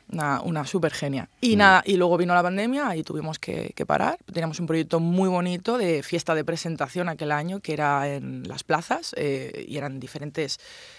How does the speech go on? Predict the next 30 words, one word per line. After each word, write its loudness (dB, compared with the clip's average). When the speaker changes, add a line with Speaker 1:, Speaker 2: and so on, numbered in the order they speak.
Speaker 1:
plazas 2
de -2
forma -2
simultánea -2
y -2
en -4
el -4
centro -4
de -2
Alicante. -6
Eh, -6
bueno, -12
bueno, -14
tuvimos 0
que, -4
que -8
irnos -6
todos -8
a -8
casa. -6
Speaker 2:
<laughs> -2
Speaker 1:
Y, 4
Speaker 2:
Se 6
canceló 4
todo. -6
Speaker 1:
y 2
nada, 8
y 6
ahora 10
vuelvo. 6